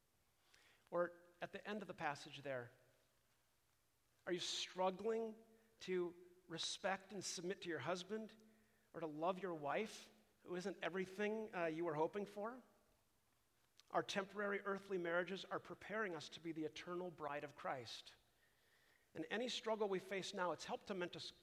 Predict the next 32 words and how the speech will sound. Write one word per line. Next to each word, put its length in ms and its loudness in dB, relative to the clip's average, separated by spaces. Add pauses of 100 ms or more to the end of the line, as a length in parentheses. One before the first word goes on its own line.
it's 160 -8
help, 200 4 (440)
it's 200 -2
meant 360 8 (220)
to 80 -2
help 340 -2
us 220 -4
grow. 480 0 (460)
So, 340 0
uh, 100 0 (460)
I 80 -18
think 120 -12
the 60 -6
message 340 0
is 120 0
to 60 -4
hang 280 2
in 160 2
there. 220 -2 (220)
Don't 220 -2
give 200 0
up. 180 4 (1500)
So 140 -4
these 160 2
are 40 4
some 160 2
encouraging 540 4
ways 220 4
to 80 -6
think 180 -4
about 200 0
the 80 -6